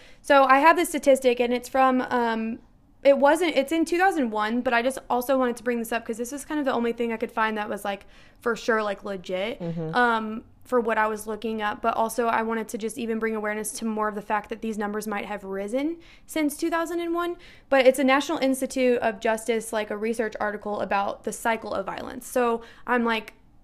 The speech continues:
Speaker 1: I was thinking through, I'm like, "Okay, he, it's very common to hear of somebody who was in an abusive household growing up, maybe were abused or saw the abuse, and then to later do those things to somebody else."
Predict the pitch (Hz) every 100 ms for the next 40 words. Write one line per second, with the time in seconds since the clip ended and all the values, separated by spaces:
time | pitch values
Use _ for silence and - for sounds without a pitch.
0 | - 262 262 285 254 247 240 233 220 214
1 | 208 220 233 220 208 247 233 220 - -
2 | - 240 262 262 247 - - _ - -
3 | - - - - - - - 262 233 214
4 | 214 214 - 247 226 220 220 226 - -
5 | 262 247 240 233 220 226 214 - 226 226
6 | 220 214 - - 233 214 220 214 - 208
7 | 208 220 202 - 208 208 202 196 - -
8 | - 226 220 226 220 226 226 214 220 214
9 | 220 202 - 226 226 220 208 208 208 -
10 | 226 220 202 214 208 214 214 214 240 -
11 | - 202 240 226 208 208 - 226 247 233
12 | - 247 226 - 220 202 202 196 196 -